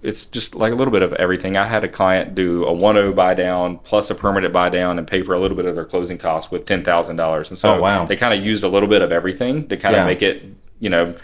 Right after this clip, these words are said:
Speaker 1: they weren't as concerned about one specific thing, but they're like, "Yeah, I'll take a little off my payment and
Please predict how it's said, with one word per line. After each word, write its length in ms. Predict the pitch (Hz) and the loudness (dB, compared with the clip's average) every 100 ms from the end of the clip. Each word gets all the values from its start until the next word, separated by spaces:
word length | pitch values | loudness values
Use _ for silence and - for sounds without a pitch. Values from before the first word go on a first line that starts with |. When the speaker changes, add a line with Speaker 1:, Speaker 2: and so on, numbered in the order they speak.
| - - | -20 -6
Speaker 1:
they 80 | 98 | 0
weren't 340 | 101 101 - | 2 0 0
as 200 | 95 95 | -2 -2
concerned 420 | - 95 98 95 | -6 -4 -2 -2
about 380 | 90 87 78 - | 2 0 0 -2
one 200 | 92 90 | -2 -2
specific 460 | - 95 - 95 85 | -4 -6 -2 -4 -2
thing, 200 | 87 101 | -2 -2
but 60 | 98 | 2
they're 120 | 95 | 2
like, 160 | 85 | 0
"Yeah, 120 | - 147 | 0 0
I'll 80 | |
take 160 | 170 185 | 0 -2
a 40 | |
little 220 | 151 120 107 | 2 6 6
off 200 | 104 110 | 4 2
my 120 | 92 | 0
payment 420 | 98 104 107 - | 0 0 0 0
and 400 | 101 92 92 | 0 0 0